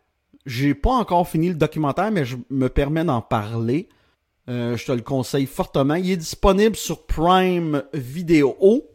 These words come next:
Prime Video qui appartient à Amazon, évidemment. Quand t'es abonné Prime, t'as Prime Video gratuitement. Sinon, je crois que c'est neuf dollars par mois ou quelque chose. Autour de dix piastres par mois.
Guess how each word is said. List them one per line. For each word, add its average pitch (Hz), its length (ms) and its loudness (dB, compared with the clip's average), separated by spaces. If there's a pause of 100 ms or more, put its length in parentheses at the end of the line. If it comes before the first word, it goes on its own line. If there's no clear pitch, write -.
(500)
Prime 143 180 0
Video 131 480 2
qui 143 100 -2
appartient 120 300 -6
à 117 60 0
Amazon, 110 420 -2
évidemment. 92 480 -8 (640)
Quand 117 80 -8
t'es - 180 -8
abonné 113 280 -2
Prime, 113 480 -4 (120)
t'as 117 120 -4
Prime 101 400 -6
Video 104 280 -6
gratuitement. 98 680 -12 (160)
Sinon, 143 520 -2
je 135 120 -2
crois 123 340 -6
que - 60 -20
c'est 104 320 -8
neuf 104 340 -10
dollars 104 460 -6
par 98 260 -12
mois 107 240 -4
ou 156 120 -2
quelque 139 320 -2
chose. - 100 -12 (340)
Autour 208 320 -2
de 170 80 6
dix 135 160 0
piastres 135 240 -4
par 101 160 -10
mois. 92 160 -10